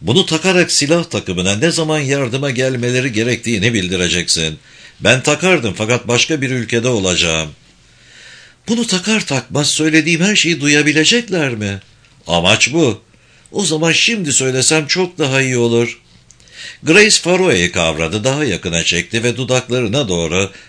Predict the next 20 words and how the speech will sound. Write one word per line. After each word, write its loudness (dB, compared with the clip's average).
"Bana 0
geri -4
gel -2
kahrolası, -4
bana 0
söz 0
ver." -2
dedi. -4
Dudakları 2
birleşti. 0
Faroe'nin 2
tutamayacağı -2
sözler 0
vermemesi 0
memnuniyet -2
vericiydi. -2
Otay 4
Mesa, -2
pazartesi 0
öğlen, -2